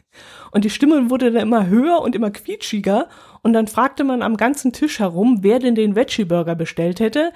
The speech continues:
Vermutlich in der Annahme, dass das eine Verwechslung war und er jetzt den Veggie-Burger bekommen hatte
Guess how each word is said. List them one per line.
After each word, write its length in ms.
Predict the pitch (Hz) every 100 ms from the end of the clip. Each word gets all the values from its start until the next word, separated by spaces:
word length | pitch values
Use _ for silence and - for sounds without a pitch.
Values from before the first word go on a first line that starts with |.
| - - _
Vermutlich 600 | 214 214 294 330 269 -
in 100 | 247
der 200 | 240 -
Annahme, 720 | 226 269 277 262 269 294 339 - _
dass 260 | 240 240 -
das 240 | 233 - _ 233
eine 180 | 233
Verwechslung 560 | 226 208 262 - 208 185
war 240 | 175 214
und 220 | 220 226 -
er 180 | 247
jetzt 260 | 247 190 -
den 120 | 165
Veggie-Burger 840 | 160 170 196 175 175 185 165 165 180
bekommen 440 | 180 180 180 208
hatte 320 | 208 208 254